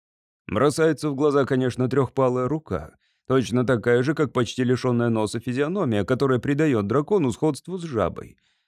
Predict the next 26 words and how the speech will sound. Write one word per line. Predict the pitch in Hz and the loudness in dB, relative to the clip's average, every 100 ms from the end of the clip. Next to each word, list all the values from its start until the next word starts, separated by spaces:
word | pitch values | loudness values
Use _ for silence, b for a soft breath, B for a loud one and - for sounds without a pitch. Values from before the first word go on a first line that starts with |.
| _ - | _ -6
В | |
целом | 165 170 139 | 0 2 4
зрение | 120 139 151 160 | 4 4 4 2
у | |
наших | 143 131 139 - | 0 0 -2 0
врагов | 143 120 120 | 0 2 0
несколько | 127 120 - 120 143 | 0 0 -2 -2 0
более | 113 107 98 117 | 2 2 4 2
острое, | 147 131 127 | 0 0 -2
чем | 98 117 | 0 -2
у | 117 | -2
людей. | 101 80 60 62 _ _ _ | -4 -6 -12 -16 _ _ _
Слух | - 170 196 - | -4 0 0 0
примерно | 131 113 123 117 120 | 2 2 2 0 2
такой | 120 98 175 190 | 0 0 0 0
же, | 175 b b _ | -2 b b _
а | 120 | 2
обоняние... | 135 143 170 220 131 69 69 _ _ _ - | 4 2 0 -2 -4 -6 -12 _ _ _ -2
Лейтенант | 110 113 123 123 120 - | 0 0 0 2 0 0
помедлил. | 135 143 101 78 - - - _ _ _ _ | -2 0 -2 -4 -10 -18 -20 _ _ _ _
«Пахнет | 67 143 - 120 117 | 0 0 0 0 0
от | 104 | 0
них | 120 120 - - _ _ | 0 -2 -4 -14 _ _
омерзительно». | 113 120 107 117 135 - 55 53 - _ _ _ _ - | 0 0 0 -2 -2 -4 -14 -16 -20 _ _ _ _ -4
Новобранцы | 107 127 123 135 117 120 | 2 2 4 2 2 -2
расхохотались, | 120 - 123 131 180 202 113 | -4 -6 -4 -4 -2 -2 -4